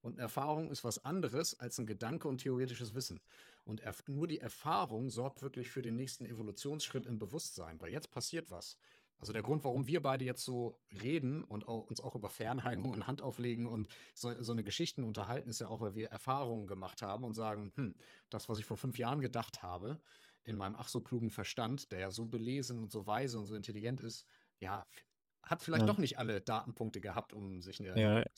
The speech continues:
Speaker 2: ja,
Speaker 1: Supermeinung
Speaker 2: ist
Speaker 1: zu
Speaker 2: so.
Speaker 1: bilden, ne?“
Speaker 2: Ja, und, äh, wo du es grad sagst auch, ne,
Speaker 1: Ja.
Speaker 2: ähm,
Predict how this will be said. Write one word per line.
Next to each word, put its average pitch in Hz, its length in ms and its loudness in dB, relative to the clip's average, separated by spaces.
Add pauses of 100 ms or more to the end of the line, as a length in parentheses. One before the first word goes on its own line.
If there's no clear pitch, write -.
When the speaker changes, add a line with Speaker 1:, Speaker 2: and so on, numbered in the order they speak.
(120)
Speaker 2:
ja, 107 220 8
Speaker 1:
Supermeinung - 0 -
Speaker 2:
ist 135 240 6
Speaker 1:
zu 117 100 10
Speaker 2:
so. - 20 4
Speaker 1:
bilden, 90 280 -2
ne?“ 127 160 0 (320)
Speaker 2:
Ja, 143 260 12
und, 123 360 8
äh, 120 240 12
wo 120 80 8
du 127 80 12
es 117 100 4
grad 113 180 8
sagst 127 340 10
auch, 120 200 4
ne, 127 300 8
Speaker 1:
Ja. - 100 0
Speaker 2:
ähm, 117 540 8